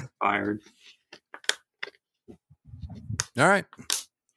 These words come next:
Speaker 1: Guess I'm not gonna be a rules official.
Speaker 2: And by the way, what an awesome, I mean, that, that's probably a stressful job, but once you learn the rules, you know the rules. Like, you're doing it all, that's all you do. You know what I mean? Like, you just, they probably have to memorize the fucking book, right?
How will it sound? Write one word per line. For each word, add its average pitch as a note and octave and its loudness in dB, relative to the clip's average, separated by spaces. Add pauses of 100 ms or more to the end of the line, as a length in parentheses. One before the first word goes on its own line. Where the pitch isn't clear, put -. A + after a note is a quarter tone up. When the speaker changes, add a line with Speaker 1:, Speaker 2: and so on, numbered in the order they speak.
(640)
Speaker 1:
Guess B2+ 2
I'm C3+ 2
not A#2+ 6
gonna C3+ -2
be A#2+ 2
a A#2+ 0
rules A#2 0
official. A2+ -4 (440)
Speaker 2:
And D3+ 6 (240)
by C#3+ 4
the A3+ 8
way, C3 6
what C3+ 4
an G#3+ 6
awesome, D3 4
I D3 4
mean, D3+ 6
that, C#3 4
that's D#3+ 4
probably G#3 4
a B2 4
stressful C3 4
job, A2+ 2
but C3 6
once D#3+ 6
you E3+ 8
learn A#2+ 4
the D3+ 4
rules, D3+ 6
you B2 4
know B2+ 6
the G#2+ 4
rules. G#2 2
Like, G#2+ 2
you're G#2+ 4
doing A#2 4
it G#2 4
all, G#2+ 4
that's A2+ 4
all B2+ 8
you G2+ 2
do. A2+ 2 (100)
You G#2 -2
know G#2+ 6
what G#2 4
I G2+ 4
mean? G#2 4
Like, G#2 4
you G#2+ 4
just, G#2+ 2
they A#2 2
probably C3+ 4
have A2 0
to - -6
memorize G#2+ 2
the F#2 -2
fucking F#2+ 0
book, A2+ 2 (260)
right? G#2 4